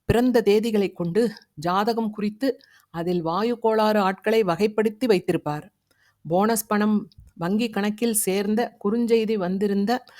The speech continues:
மகிழ்ச்சியான தருணமொன்றில் அவரிடம் கேட்டேன். "ஏன் சார், இந்த வாயு கோளாறு விஷயங்களை எங்க புடிச்சீங்க?" கணபதி சார் கொஞ்சம் அரைக்கண் மூடி திறந்தார்.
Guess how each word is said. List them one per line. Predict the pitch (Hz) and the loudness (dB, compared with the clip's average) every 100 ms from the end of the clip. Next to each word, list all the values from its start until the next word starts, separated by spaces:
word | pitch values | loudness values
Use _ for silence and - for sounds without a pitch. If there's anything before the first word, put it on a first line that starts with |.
| - - | -20 -6
மகிழ்ச்சியான | 170 220 214 220 226 247 | -2 -2 0 2 4 2
தருணமொன்றில் | 233 208 220 214 208 262 | 2 2 4 2 2 2
அவரிடம் | 226 190 196 208 | 2 2 2 0
கேட்டேன். | 196 170 165 160 - _ _ | -2 -6 -8 -10 -18 _ _
"ஏன் | 180 220 220 | -2 2 2
சார், | 202 165 151 | 2 -2 -6
இந்த | - 175 | -4 0
வாயு | 165 185 277 277 | 2 4 4 2
கோளாறு | 208 196 180 170 | 2 2 2 0
விஷயங்களை | 175 220 208 180 160 165 165 | -2 -2 0 -2 -4 -4 -6
எங்க | 165 196 262 | -4 -2 0
புடிச்சீங்க?" | 185 - 180 165 165 - _ _ _ _ _ _ _ _ _ _ | -2 -2 -2 -2 -6 -14 _ _ _ _ _ _ _ _ _ _
கணபதி | 170 190 226 240 | -2 2 2 2
சார் | 220 196 190 | 0 -2 -2
கொஞ்சம் | 180 180 180 202 | -2 -4 -2 -2
அரைக்கண் | 165 175 202 214 208 | -2 -4 -4 -2 0
மூடி | 190 202 202 | 0 -2 -4
திறந்தார். | - 165 165 | -6 -6 -6